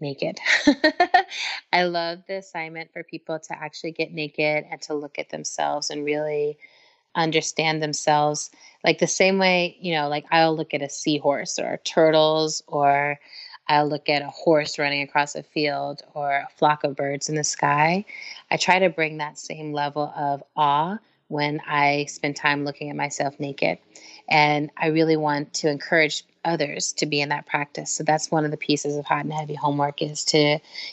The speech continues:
get naked, spend some time in that naked space, really observe yourself, find things that you love, find things that you can, you know, find ways you're like, "Oh, I can see nature. Yes, I can see myself." Miracle, miracle, miracle.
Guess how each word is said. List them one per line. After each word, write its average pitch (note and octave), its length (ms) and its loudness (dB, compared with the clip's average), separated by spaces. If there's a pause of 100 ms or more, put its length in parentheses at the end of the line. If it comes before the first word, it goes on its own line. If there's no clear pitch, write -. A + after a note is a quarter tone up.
(140)
get E3 200 4
naked, D#3 540 2
spend D3+ 300 -4
some D#3 140 -2
time D3+ 320 -2
in D3 80 -2
that D3+ 160 -4
naked C#3+ 300 -2
space, - 580 0 (440)
really D#3+ 260 4
observe D3 460 0
yourself, D3 500 0
find C#3+ 320 -2
things D3 240 -2
that C3+ 140 -6
you C#3+ 120 -4
love, C#3 520 4 (480)
find C#3+ 260 4
things D3 220 -2
that D#3 60 -8
you D3 100 -12
can, C#3 260 -6
you E3+ 100 -2
know, D3+ 140 2
find D#3 260 2
ways D#3 180 2
you're E3 100 2
like, F3+ 140 -4
"Oh, C4+ 140 2
I E3 120 4
can F3+ 180 -8
see G3+ 240 -4
nature. G3+ 600 -10
Yes, E3+ 460 -4
I E3 60 2
can D#3+ 160 -4
see D#3+ 160 -2
myself." D#3 720 -4
Miracle, D3 680 -2
miracle, C#3+ 600 -12
miracle. E3+ 520 -16